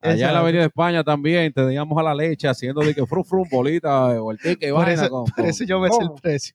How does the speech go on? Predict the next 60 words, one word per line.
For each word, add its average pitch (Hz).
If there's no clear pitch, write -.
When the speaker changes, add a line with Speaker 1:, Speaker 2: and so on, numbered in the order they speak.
Speaker 1:
Sí, 95
Speaker 3:
Eh, 104
Speaker 1:
sí. 180
Speaker 3:
¿era 226
bartender 226
el 233
hombre? 180
Speaker 1:
El 107
Speaker 2:
No, 143
Speaker 1:
tipo, -
Speaker 2:
no. 117
Speaker 1:
oye, 147
que 131
sí, 117
bartender, 101
Speaker 3:
Uy, 180
Speaker 1:
muchacho. -
Speaker 3:
no. 135
Speaker 2:
Entonces 196
vale 185
veinticuatro 180
mil 214
pesos, 233
y 185
ahí 180
tú 170
no 170
le 165
puedes 160
venir 160
con 180
cinco 185
mil 147
pesos 175
al 160
otro 139
día. 185
Ahí 151
tú 156
tienes 175
Speaker 1:
No, 175
Speaker 2:
que 175
dejarle 165
Speaker 1:
pero 156
Speaker 2:
su -
veinte. 202
Speaker 1:
espérate, 135
espérate, 98
espérate, 107
espérate, 107
porque 87
tú -
me 98
estás 113
diciendo 120
a 123
mí 131
veinticuatro 123
mil 143
pesos, 95